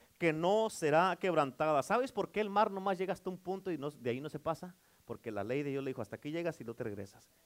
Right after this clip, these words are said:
Y vienes y te vas, vas y vienes". Y eso,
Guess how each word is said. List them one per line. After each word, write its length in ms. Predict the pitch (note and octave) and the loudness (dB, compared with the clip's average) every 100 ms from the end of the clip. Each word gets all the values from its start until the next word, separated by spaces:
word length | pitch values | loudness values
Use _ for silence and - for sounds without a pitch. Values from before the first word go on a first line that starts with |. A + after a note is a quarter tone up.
| - | -14
Y 80 | A2 | -6
vienes 300 | C#3 E3 - | -6 -6 -8
y 60 | |
te 80 | G#2+ | -8
vas, 180 | G#2 - _ _ - | -10 -12 _ _ -8
vas 240 | D3 D#3 - | -8 -8 -12
y 80 | |
vienes". 340 | G#2+ - - - | -12 -12 -16 -12
Y 260 | G2+ C3 | -4 2
eso, 220 | D3+ G3 | 2 0